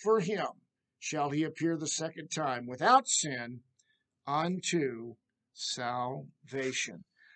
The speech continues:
A lot of scripture there to cover, but there's five deficiencies that we looked at,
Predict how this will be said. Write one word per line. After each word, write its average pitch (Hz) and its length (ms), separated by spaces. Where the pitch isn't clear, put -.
A - 20
lot 156 240
of 185 80
scripture 180 440
there 160 140
to 160 80
cover, 165 340
but 143 240
there's 139 260
five 233 460
deficiencies 151 1120
that 135 180
we 175 160
looked 208 320
at, 135 340